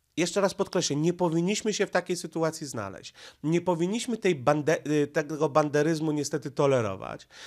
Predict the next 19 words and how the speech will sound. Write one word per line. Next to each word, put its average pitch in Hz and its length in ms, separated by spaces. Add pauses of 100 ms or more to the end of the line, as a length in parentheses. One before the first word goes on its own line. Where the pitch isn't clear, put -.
(160)
Nie 160 160
powinniśmy 185 720
przejawiać 175 600
nadgorliwości 156 1300 (120)
we 120 140
wspieraniu, 117 680 (320)
ale 147 180
skoro 185 280
już 208 140
to 196 100
robimy, 160 720 (1160)
to 180 460 (2000)
zrobiliśmy 175 720
niestety, 123 720 (680)
to 165 100
teraz 208 440
musimy 208 720 (260)
zachowywać 170 840
się 180 420